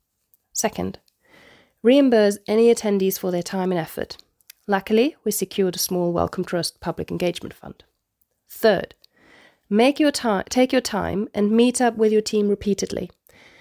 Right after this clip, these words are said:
taking into considerations the ideas that emerged from discussions with lived and professional experts. Fourth, work with third sector organizations early on to generate buy-in.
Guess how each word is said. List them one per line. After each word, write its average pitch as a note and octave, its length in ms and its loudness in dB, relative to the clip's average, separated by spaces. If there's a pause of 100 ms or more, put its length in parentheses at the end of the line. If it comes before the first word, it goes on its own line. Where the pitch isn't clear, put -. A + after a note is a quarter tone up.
(160)
taking B3+ 340 4
into B3 240 2
considerations G3+ 760 0
the F3+ 120 0
ideas G#3+ 380 4
that F#3+ 120 -4
emerged F#3 380 -2
from F#3 140 -8
discussions F3+ 580 -4
with F3 160 -2
lived A3+ 380 4
and F#3+ 100 -2
professional E3+ 480 -4
experts. - 640 -10 (840)
Fourth, B3+ 400 2 (1300)
work C4+ 240 4
with C#4+ 140 2
third A#3+ 240 2
sector A#3 300 -2
organizations F#3 720 -2
early G#3+ 300 4
on G#3 200 2
to G3 100 -8
generate F3+ 460 -4
buy-in. E3+ 420 -6